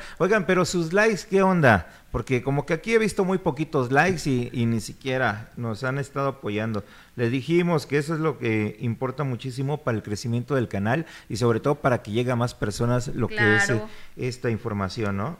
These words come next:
Speaker 2: Oye, ¿por qué no nos cuentas qué dice el público, Carlitos?
Speaker 1: A ver, vamos a ver, dice que no se oye. Ay, ¿cómo que no se oye? Claro que sí. Dice, a ver, espérame tantito, que se me van. Dice, Amparo Rubín, eh, y ahora Tina, dos grandes se nos van,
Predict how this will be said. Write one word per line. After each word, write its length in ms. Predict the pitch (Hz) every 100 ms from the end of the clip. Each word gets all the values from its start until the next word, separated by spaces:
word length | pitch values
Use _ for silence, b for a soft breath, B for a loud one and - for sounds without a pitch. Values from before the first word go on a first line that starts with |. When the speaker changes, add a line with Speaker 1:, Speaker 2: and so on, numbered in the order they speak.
| -
Speaker 2:
Oye, 300 | 240 233 240
¿por 140 | 247
qué 80 | 254
no 100 | 302
nos 220 | 311 294
cuentas 400 | - 269 262 262
qué 140 | 254 254
dice 300 | 277 - 277
el 120 | 262
público, 540 | 339 320 294 285 220
Carlitos? 480 | 190 190 196 175 -
Speaker 1:
A 100 | 120
ver, 200 | 113 120
vamos 220 | 120 117 113
a 40 |
ver, 200 | 120 123
dice 320 | 135 139 151
que 140 | 139 131
no 140 | 143
se 180 | 123 135
oye. 280 | 151 170 -
Ay, 340 | 107 113 127 135
¿cómo 260 | 196 214
que 120 | 139
no 120 | 127 135
se 140 | 123
oye? 300 | 120 110 101
Claro 260 | 151 175 127
que 80 |
sí. 260 | 107 143 131 B B B
Dice, 420 | 131 143 131 139 -
a 100 | 120
ver, 160 | 120 117
espérame 360 | - 104 101
tantito, 540 | 101 98 143 151 160 160 - - - - -
que 100 | 127
se 140 | 101 101
me 80 |
van. 280 | 95 95 95 - B B B 143
Dice, 300 | 131 123 -
Amparo 300 | 135 165 180
Rubín, 500 | 170 180 180 202 190
eh, 340 | - 143 131 -
y 100 | 135
ahora 220 | 135 147
Tina, 500 | - 147 156 170 196 -
dos 240 | - 143
grandes 380 | 135 139 143 139
se 100 | -
nos 180 | 117 107
van, 300 | 120 135 131